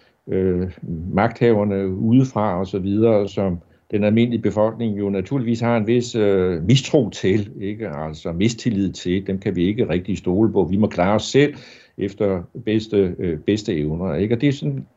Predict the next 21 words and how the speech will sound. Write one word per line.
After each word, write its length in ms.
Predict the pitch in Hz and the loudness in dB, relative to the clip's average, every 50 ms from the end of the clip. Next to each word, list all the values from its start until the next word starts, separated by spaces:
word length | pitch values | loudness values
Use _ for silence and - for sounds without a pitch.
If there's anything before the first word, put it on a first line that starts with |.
| _ - | _ 4
der, 260 | 175 170 147 113 95 | 6 6 8 6 6
ikke, 240 | 104 117 123 131 127 | 4 2 2 0 0
der 240 | 107 107 98 98 95 98 - _ _ _ _ _ _ - | 2 2 2 2 2 -2 -8 _ _ _ _ _ _ 0
ligger 240 | 110 117 117 139 | 2 2 4 2
sådan 200 | 117 - 120 107 | 2 0 0 -2
et 120 | 104 98 104 | -2 -2 0
mentalt 720 | 104 101 92 92 - - 185 208 180 135 101 90 - - - - _ _ _ _ _ | 0 0 0 0 0 2 4 4 4 2 0 -4 -6 -10 -20 -20 _ _ _ _ _
grundlag, 680 | - 117 127 143 160 147 123 104 87 80 78 71 71 85 | 0 2 4 4 4 2 0 -2 -2 -2 -4 -8 -10 -12
et 60 | 87 - - | -14 -14 -12
socialt 440 | 113 95 - - 156 160 147 - 113 | -14 -10 -8 -6 -4 -4 -4 -6 -6
mentalt 460 | 104 101 98 - - 135 127 101 - | -8 -8 -6 -4 -2 -2 -2 -2 -2
grundlag, 480 | - 107 107 113 120 117 104 98 87 87 | -2 0 0 2 2 2 4 4 2 2
ikke, 240 | 95 101 107 117 110 | 0 0 -2 -2 -4
for 280 | - - 104 104 104 95 | -2 0 0 0 0 0
at... 400 | - - 90 90 87 - - - | -2 -2 -4 -4 -4 -4 -2 0
Øh, 280 | 92 92 87 85 87 87 - - _ - - _ - - - _ _ _ - | 2 2 2 2 0 -2 -6 -12 _ -20 -20 _ -20 -20 -20 _ _ _ -6
de 100 | 90 87 | -6 -4
kriminelle 580 | - - 101 101 98 98 110 117 120 104 95 85 - | -2 0 2 2 4 4 6 6 6 4 2 0 -2
former, 380 | - 87 90 95 101 101 98 90 | -2 -2 -2 -2 -2 -2 -4 -6
som 300 | - - 78 82 85 78 | -6 -6 -6 -6 -6 -6
Camorraen 720 | - 90 87 113 127 131 127 113 87 82 73 67 71 76 | -6 -2 2 4 4 4 4 4 0 -2 -4 -6 -10 -10